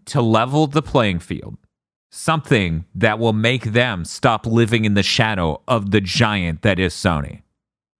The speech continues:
This will make Xbox the place to play. Because guess what's coming out, you guys? A controller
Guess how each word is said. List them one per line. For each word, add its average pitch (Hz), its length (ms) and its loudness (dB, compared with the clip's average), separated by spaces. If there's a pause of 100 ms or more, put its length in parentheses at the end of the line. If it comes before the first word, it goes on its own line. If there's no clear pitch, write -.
(400)
This 135 440 0
will 147 140 4
make 131 400 0
Xbox 127 680 -2 (160)
the 135 420 0 (180)
place 127 560 0
to 117 240 0
play. 101 560 -2 (720)
Because 98 340 -6
guess 101 360 -2
what's 104 220 0
coming 82 320 -2
out, 67 180 -4
you 64 120 -8
guys? 62 420 -10 (1040)
A 78 120 -4
controller 87 800 0